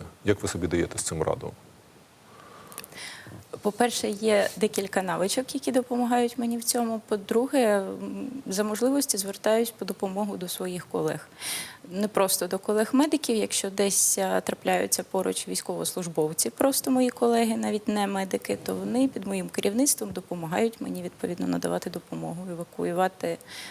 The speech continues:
Speaker 2: поранених.
Speaker 1: А в медичній службі в Нацгвардії, от там, де ви служите, яке співвідношення чоловіків і жінок?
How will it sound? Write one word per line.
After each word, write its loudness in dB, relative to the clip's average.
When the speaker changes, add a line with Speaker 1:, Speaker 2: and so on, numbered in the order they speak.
Speaker 2:
поранених. -4
Speaker 1:
А 2
в 2
медичній 2
службі 0
в 2
Нацгвардії, 2
от -4
там, 2
де 2
ви 2
служите, 0
яке 2
співвідношення 0
чоловіків 2
і 4
жінок? -2